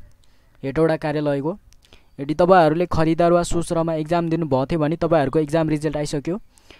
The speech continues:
सेवा समूह रहेको छ एकीकृत र पद रहेको छ खरिदार वा सुश्र।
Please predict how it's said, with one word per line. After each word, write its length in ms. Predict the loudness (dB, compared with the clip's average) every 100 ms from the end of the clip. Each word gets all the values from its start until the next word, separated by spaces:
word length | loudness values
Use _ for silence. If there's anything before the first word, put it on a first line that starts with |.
| -20 _ -10
सेवा 320 | 2 6 6 6
समूह 280 | 4 6 6
रहेको 200 | 6 2
छ 120 | -2
एकीकृत 520 | -2 -4 -4 -4 -4 _ -20 -18 -18 -20 -20 -20 _ _ -14 -2
र 160 | 0 0
पद 400 | 2 2 4 2
रहेको 180 | 0
छ 140 | -2 -2
खरिदार 440 | 0 0 0 0 0
वा 60 |
सुश्र। 480 | -2 -8 -6 -8 -8